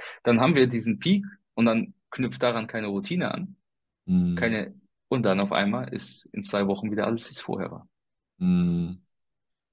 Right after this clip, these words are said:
Speaker 2: Ja, ich, ich verstehe, was du meinst, ja. Gut, das
Speaker 1: Ja.
Speaker 2: würde ich jetzt vielleicht weniger als jetzt den hohen Peak suchen. Es kann schon auch irgendwo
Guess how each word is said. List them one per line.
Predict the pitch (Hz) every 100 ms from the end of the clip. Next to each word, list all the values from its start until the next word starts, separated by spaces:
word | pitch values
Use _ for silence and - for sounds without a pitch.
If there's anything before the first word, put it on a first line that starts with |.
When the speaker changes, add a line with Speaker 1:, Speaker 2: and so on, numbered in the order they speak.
| _ _ _ _ _ _
Speaker 2:
Ja, | 104 104 117
ich, | 90 -
ich | 95
verstehe, | - 101 107 104
was | 95
du | -
meinst, | 92 87 87 85 -
ja. | 85 85 90 92 - _ _
Gut, | - 107
das | 120
Speaker 1:
Ja. |
Speaker 2:
würde | 127 131
ich |
jetzt | 127 -
vielleicht | 104 104 104
weniger | 101 120 127 110 92
als | 92 101 110
jetzt | 101 - -
den | 98 95
hohen | 104 117 107
Peak | - 135 131
suchen. | - 127 139 120
Es | -
kann | - 101
schon | 113 107 85
auch | 101 -
irgendwo | 101 101 95 98 98 98